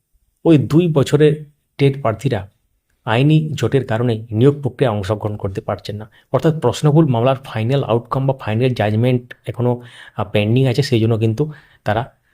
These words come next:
পার্টিসিপেট করতে পারছে না। যদি তাদের পক্ষে রায় যায়, তাহলে কিন্তু একটা বঞ্চনার শিকার তা কিন্তু তারা হয়ে যাবে। কারণ রিক্রুটমেন্ট প্রসেস একবার অনলাইন অ্যাপ্লিকেশন না করতে পারলে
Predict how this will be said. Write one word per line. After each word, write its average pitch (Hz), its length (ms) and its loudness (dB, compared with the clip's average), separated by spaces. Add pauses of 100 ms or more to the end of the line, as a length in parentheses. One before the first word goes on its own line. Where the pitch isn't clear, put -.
(100)
পার্টিসিপেট 110 340 0
করতে - 240 -6
পারছে 110 220 -4
না। 107 60 -2
যদি 113 220 2
তাদের 123 340 2
পক্ষে 131 280 0
রায় 120 260 2 (160)
যায়, 104 320 0 (380)
তাহলে 110 220 0
কিন্তু 120 300 -2 (480)
একটা 120 160 0 (520)
বঞ্চনার 120 420 2
শিকার 120 320 -2
তা 107 140 -8
কিন্তু 107 200 -6
তারা 98 220 -6
হয়ে 104 140 -2
যাবে। 104 200 -2 (340)
কারণ 123 220 2 (520)
রিক্রুটমেন্ট 151 480 4
প্রসেস 139 280 0 (220)
একবার 123 260 0 (440)
অনলাইন 131 300 4
অ্যাপ্লিকেশন 127 400 2
না 110 160 0
করতে 110 240 -4
পারলে 110 280 -2